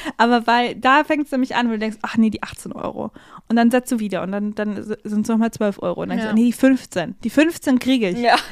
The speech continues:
Speaker 1: Irgendwann, jetzt hab ich ja dreimal verloren. Ähm, das vierte Mal muss es jetzt klappen.“ Und dann kommt
Speaker 2: Ja.
Speaker 1: man ja wieder zurück. Und dann,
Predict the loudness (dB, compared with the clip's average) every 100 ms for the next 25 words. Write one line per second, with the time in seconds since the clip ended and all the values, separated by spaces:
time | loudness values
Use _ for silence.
0 | 0 2 2 2 0 -2 0 -2 2 4
1 | 6 4 4 4 6 4 4 0 -6 -20
2 | -20 -20 -8 4 6 6 4 -2 4 4
3 | 6 4 4 2 -2 -8 -8 -6 -6 -4
4 | -4 -2 -2 0 2 2 2 -2 -2 0
5 | 0 0 -6 _ _ _ _ _ _ -4
6 | -2 2 2 0